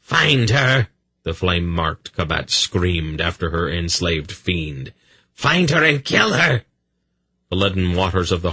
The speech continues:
harbor boiled and steamed as the huge demon surged this way and that beneath the surface.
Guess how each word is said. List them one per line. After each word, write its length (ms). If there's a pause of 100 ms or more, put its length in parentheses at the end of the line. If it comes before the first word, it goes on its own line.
harbor 240
boiled 480
and 160
steamed 600
as 140
the 100
huge 460
demon 420 (320)
surged 640
this 320
way 240
and 180
that 320
beneath 300
the 100
surface. 600